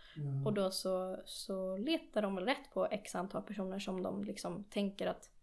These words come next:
Speaker 2: "Ah, ja, men den där personen, den här personen kanske vi har jobbat med tidigare", eller kanske att det är någon de har sett eller hört på T V eller något.
Speaker 1: Just det.
Speaker 2: Och så kommer man in, man får göra röstprov och så skickar de iväg det till U S A.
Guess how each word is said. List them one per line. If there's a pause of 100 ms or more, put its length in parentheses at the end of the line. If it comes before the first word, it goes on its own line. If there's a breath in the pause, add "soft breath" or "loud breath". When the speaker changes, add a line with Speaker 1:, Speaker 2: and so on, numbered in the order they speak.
(640)
Speaker 2:
"Ah,
ja,
men
den
där
personen, (440)
den
här
personen
kanske
vi
har
jobbat
med
tidigare",
eller
kanske
att
det
är
någon
de
har
sett (180)
eller
hört
på
T
V
eller
något. (120)
Speaker 1:
Just
det. (120)
Speaker 2:
Och
så
kommer
man
in,
man
får
göra
röstprov
och
så
skickar
de
iväg
det (160)
till
U
S
A.